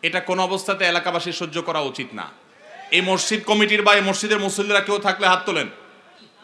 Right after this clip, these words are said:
আমরা আসামি দেখতে চাই, আসামি। কই? আসামি আছে এখানে? আল্লাহ তাআলা আমাদের ভাইদেরকে হেদায়েত দান করুন, আমরা দোয়া করি।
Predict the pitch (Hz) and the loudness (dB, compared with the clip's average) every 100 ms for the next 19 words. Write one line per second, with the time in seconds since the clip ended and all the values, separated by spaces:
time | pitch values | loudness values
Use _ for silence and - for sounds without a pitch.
0 | 226 - - - - - - - 151 185 | -20 -20 -20 -20 -20 -20 -14 -8 0 4
1 | 185 180 202 208 185 - 190 196 165 160 | 6 4 0 0 0 -2 -2 2 2 2
2 | 185 175 123 - - - - - - - | 0 -2 -4 -10 -20 -20 -20 -20 -20 -20
3 | - - - - - - 185 190 151 - | -20 -20 -18 -18 -20 -6 2 2 2 -4
4 | - - - - - - - - - - | -16 -16 -16 -16 -18 -18 -18 -18 -18 -18
5 | - - - - - - - 135 139 185 | -18 -16 -16 -16 -18 -20 -4 -2 2 4
6 | 202 180 214 214 214 220 165 - - - | 4 4 4 4 6 6 4 -2 -16 -18
7 | - - - 605 698 - 679 - 740 740 | -18 -16 -14 -14 -12 -12 -12 -14 -14 -16
8 | - - - - - - - 147 185 190 | -16 -18 -18 -18 -18 -18 -2 2 4 4
9 | 202 196 190 196 185 190 190 190 185 180 | 6 6 6 2 4 4 4 2 4 6
10 | 180 185 165 175 170 175 170 165 160 156 | 6 6 6 2 2 -2 0 0 0 0
11 | 147 151 | 0 -2